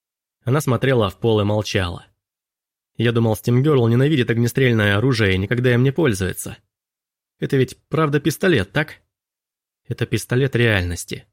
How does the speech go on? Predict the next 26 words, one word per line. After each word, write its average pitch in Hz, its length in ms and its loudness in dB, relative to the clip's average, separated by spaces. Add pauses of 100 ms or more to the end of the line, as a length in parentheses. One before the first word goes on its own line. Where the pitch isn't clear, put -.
(560)
тихо 101 160 -4
пояснила 98 600 0
она. 87 220 -6 (840)
«И 147 140 -2
что 170 160 -4
же 160 120 0
такое 120 340 0
пистолет 113 400 -2
реальности?» 101 680 0 (880)
«Он 113 160 -2
убивает 110 480 0
реальность». 101 720 -2 (520)
И - 80 -8
с - 80 -4
этими 123 220 0
словами 117 420 0
она 107 160 0
забрала 113 440 2
у - 20 2
меня 98 220 0
тетрадь 127 340 -2
и 101 80 -2
сунула 101 360 -2
ее 104 180 0
в - 60 -14
сумку. - 480 -8